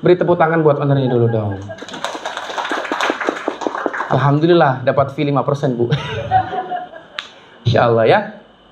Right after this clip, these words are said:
Iya. Harusnya setiap tempat-tempat kafe-kafe seperti ini, itu dijadikan majelis-majelis ilmu. Keren. Berkah. Al barakatuh hiya ziyadatul khair.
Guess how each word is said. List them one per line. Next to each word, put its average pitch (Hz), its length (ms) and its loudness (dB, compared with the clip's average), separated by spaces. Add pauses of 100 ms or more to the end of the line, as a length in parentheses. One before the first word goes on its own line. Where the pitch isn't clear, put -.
(220)
Iya. 302 260 8 (760)
Harusnya 277 540 4
setiap 277 420 2
tempat-tempat 247 800 2 (400)
kafe-kafe 233 560 4
seperti 226 560 2
ini, 220 480 4
itu 214 200 4
dijadikan 196 520 4
majelis-majelis 170 720 2
ilmu. 131 320 2
Keren. 190 520 2 (360)
Berkah. 208 560 2 (200)
Al 190 240 4
barakatuh 156 480 2
hiya 254 480 4
ziyadatul 175 920 4 (240)
khair. 123 480 0